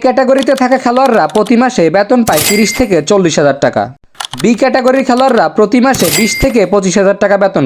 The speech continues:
পান। সি ক্যাটাগরির খেলোয়াড়রা দশ থেকে পনেরো হাজার টাকা বেতন পান। বেতনের বাইরে ইনকাম হয় ম্যাচ ফি অথবা বোনাস থেকে। জাতীয় দলের হয়ে আন্তর্জাতিক ম্যাচ খেলার জন্য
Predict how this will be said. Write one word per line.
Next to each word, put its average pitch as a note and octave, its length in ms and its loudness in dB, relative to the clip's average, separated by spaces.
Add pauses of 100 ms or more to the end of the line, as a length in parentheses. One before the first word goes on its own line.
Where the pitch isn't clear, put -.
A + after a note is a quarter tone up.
পান। G#2+ 140 0 (360)
সি - 220 -2
ক্যাটাগরির B3+ 500 0
খেলোয়াড়রা A#3 420 2 (140)
দশ G3 140 0 (100)
থেকে A3+ 260 -2
পনেরো G#3 280 0
হাজার G#3+ 220 0
টাকা G3+ 180 0
বেতন C#3+ 380 -2
পান। G#2+ 140 -2 (560)
বেতনের A#3+ 420 0
বাইরে A#3 320 2 (160)
ইনকাম G3+ 360 2
হয় E3+ 260 2
ম্যাচ A#3 260 0
ফি G#3 120 0 (120)
অথবা F#3 300 0
বোনাস D#3 260 0 (100)
থেকে। G#2+ 180 0 (420)
জাতীয় A3+ 340 0
দলের B3+ 260 2
হয়ে A#3+ 160 2 (160)
আন্তর্জাতিক A3 500 0
ম্যাচ A#3 160 0 (120)
খেলার A#3 260 0
জন্য A#3 240 0